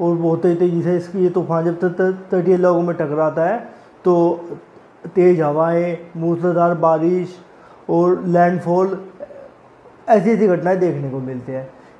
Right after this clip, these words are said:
यानी तब तब एक तरफ से गर्म हवा और एक तरफ से ठंडी हवा समुद्र के अंदर मिल, मिल जाएगी,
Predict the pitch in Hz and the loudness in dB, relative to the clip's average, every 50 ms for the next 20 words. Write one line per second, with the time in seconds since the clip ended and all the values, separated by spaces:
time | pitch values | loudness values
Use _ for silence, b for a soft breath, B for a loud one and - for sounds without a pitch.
0 | - 196 208 240 247 - - - - 240 240 196 220 - - 254 262 262 262 277 | -2 0 0 0 0 -2 0 2 4 4 4 4 2 2 4 4 4 4 2 -2
1 | 208 - - - - - 220 170 156 - - - - - _ _ _ _ - - | -4 -6 -8 -12 -16 -12 -10 -10 -10 -12 -16 -20 -20 -20 _ _ _ _ -20 -20
2 | - - - - 220 214 233 - 226 247 233 185 190 233 185 160 180 180 180 180 | -20 -18 -2 2 4 4 4 4 4 2 2 2 2 0 2 4 4 4 4 2
3 | 175 170 175 190 214 247 262 254 240 208 208 220 226 220 220 - 214 190 202 185 | 2 2 4 4 4 4 2 2 2 4 6 6 4 4 2 -2 -2 0 0 -2
4 | 202 277 320 269 - - - - 165 175 180 196 214 214 202 196 208 214 180 196 | -2 -2 -4 -4 -6 -10 -10 -4 -4 -2 -2 2 2 4 4 4 2 0 0 -2
5 | 202 202 180 190 190 202 202 196 190 196 185 185 180 180 170 170 202 175 196 208 | -2 -2 -2 0 0 0 0 0 0 0 0 0 0 -2 -2 -4 -6 -8 -8 -6
6 | 170 160 156 151 165 165 165 170 196 262 | -4 -4 -2 0 0 0 0 0 -2 -4